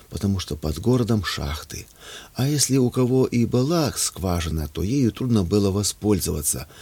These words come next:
В городе не было и электроснабжения. Самыми тяжёлыми месяцами были август и сентябрь. Бывало, люди стояли в очереди за водой по пять часов,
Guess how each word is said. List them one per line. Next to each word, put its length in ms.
В 60
городе 360
не 160
было 320
и 300
электроснабжения. 1300
Самыми 480
тяжёлыми 480
месяцами 640
были 420
август 520
и 40
сентябрь. 680
Бывало, 360
люди 240
стояли 480
в 140
очереди 380
за 180
водой 280
по 140
пять 220
часов, 580